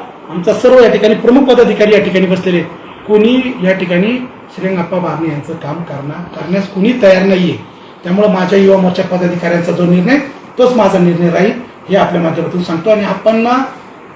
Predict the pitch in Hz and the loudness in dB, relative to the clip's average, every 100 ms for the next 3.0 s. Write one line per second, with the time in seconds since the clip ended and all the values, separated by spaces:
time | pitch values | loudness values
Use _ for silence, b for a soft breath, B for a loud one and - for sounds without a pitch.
0 | - 269 277 - 262 247 214 233 226 226 | 0 0 0 0 0 2 2 2 0 -2
1 | 226 226 247 285 269 175 - 110 - - | 0 2 4 2 0 -4 -4 -10 -16 -18
2 | - 175 - 240 247 247 226 208 220 233 | -12 -10 0 4 4 0 -2 -2 2 0